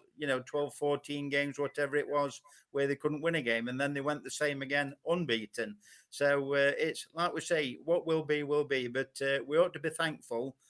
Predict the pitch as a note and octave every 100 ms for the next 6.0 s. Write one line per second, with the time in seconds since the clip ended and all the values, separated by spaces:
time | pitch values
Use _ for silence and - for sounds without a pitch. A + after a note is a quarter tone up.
0 | _ C3+ B2 B2+ C#3 C3 D#3+ E3+ E3 D#3
1 | - D#3 D3+ C#3+ C3+ B2 A2 B2 C3 -
2 | C3 B2+ D3 C3 D3 E3+ - C#3+ C#3 B2
3 | - - C#3 C#3 C#3+ D#3 C#3+ C#3+ - C3+
4 | C3+ - _ _ _ _ _ _ - C#3+
5 | D#3 C#3+ - - C3 B2 A#2 A#2 A#2 C3